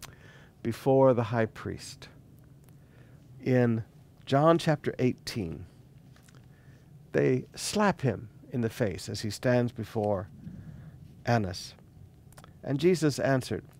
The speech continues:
"If what I said is wrong, bear witness that I'm wrong. But if what I said is right, why did you strike me?" Then Annas sent him bound to Caiaphas the high priest.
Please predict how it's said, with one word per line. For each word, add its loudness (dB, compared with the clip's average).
"If 2
what 0
I 2
said 4
is 2
wrong, 0
bear 10
witness 2
that 8
I'm 8
wrong. 2
But 4
if 4
what 6
I 6
said 4
is 2
right, 6
why 12
did 6
you 2
strike 4
me?" 0
Then -6
Annas 2
sent -4
him -4
bound 0
to -8
Caiaphas -4
the -14
high -10
priest. -10